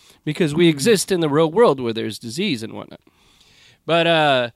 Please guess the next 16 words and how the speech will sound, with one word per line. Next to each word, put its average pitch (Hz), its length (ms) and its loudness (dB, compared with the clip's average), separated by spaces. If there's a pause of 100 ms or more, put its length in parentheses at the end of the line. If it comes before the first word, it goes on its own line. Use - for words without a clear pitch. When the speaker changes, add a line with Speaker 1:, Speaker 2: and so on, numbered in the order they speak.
(140)
Speaker 1:
I 226 160 2
thought 262 260 2
to 233 60 -4
myself, 170 520 -2
you 339 80 -2
know, 123 200 -2 (1000)
I'm 190 100 -2
gonna 320 140 0
take 202 260 -4
the 160 160 -4
Upworthy 147 540 -4
take 247 300 -4
on 131 120 0
this 104 140 -4
covid 101 400 -6
thing 104 380 -8